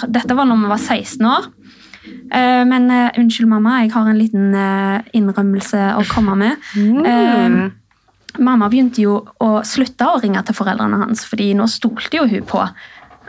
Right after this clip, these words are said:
Speaker 1: at det hadde gått så bra gang på gang, og hun kjørte meg alltid og sånne ting. Men så ble det slutt mellom meg og han. Men det fortalte jo ikke jeg til mamma, fordi det var jo en så fin måte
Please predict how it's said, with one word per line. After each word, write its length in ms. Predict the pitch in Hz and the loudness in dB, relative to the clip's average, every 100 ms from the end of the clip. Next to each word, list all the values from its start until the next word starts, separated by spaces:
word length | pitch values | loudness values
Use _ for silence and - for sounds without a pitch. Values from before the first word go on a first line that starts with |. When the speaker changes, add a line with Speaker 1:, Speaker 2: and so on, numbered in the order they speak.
| - | -6
Speaker 1:
at 200 | 214 - | -6 -4
det 140 | 214 | -2
hadde 260 | 214 190 208 | 0 0 -2
gått 140 | 214 | -4
så 160 | - 208 | -4 -4
bra 240 | 196 226 | 0 0
gang 220 | 220 208 | 0 0
på 100 | 220 233 | 0 2
gang, 260 | 277 285 - - _ _ _ - | 2 -2 -6 -14 _ _ _ -4
og 100 | 214 | 0
hun 100 | 214 | 0
kjørte 440 | 220 240 220 - | 0 0 0 -2
meg 120 | 190 190 | -2 -2
alltid 300 | 190 - 196 | -4 -4 -4
og 80 | |
sånne 220 | 196 185 180 | -2 -2 -2
ting. 220 | 185 185 - _ _ _ - - | -4 -6 -14 _ _ _ -14 -2
Men 420 | 226 214 214 220 - - | 0 2 0 -2 -8 -10
så 200 | - 254 | -2 0
ble 120 | 240 | 2
det 100 | 220 | 0
slutt 280 | 220 320 - | -2 -4 -4
mellom 220 | 277 208 | -2 0
meg 160 | 196 220 | 0 0
og 80 | 208 | -2
han. 220 | - 233 - - _ _ _ _ _ _ _ _ _ _ - | 0 -2 -4 -18 _ _ _ _ _ _ _ _ _ _ -2
Men 180 | 233 226 | 0 2
det 140 | 247 - | 0 -2
fortalte 400 | 247 220 220 220 | -2 -2 -2 -2
jo 60 | |
ikke 140 | 220 233 | -2 -2
jeg 80 | 220 | 0
til 80 | 220 | 2
mamma, 240 | 208 208 - - - - - 214 202 196 202 | 2 0 -4 -12 -16 -14 -10 -6 -6 -6 -2
fordi 240 | 233 254 | 0 2
det 140 | 233 285 | 2 2
var 140 | 254 | 2
jo 80 | 220 | 2
en 140 | 233 240 | 2 0
så 580 | - - - 233 220 247 | -4 -6 -2 0 2 0
fin 400 | - - 220 247 | -4 -2 0 2
måte 600 | 254 262 202 - - 240 | 2 2 0 -4 -4 -2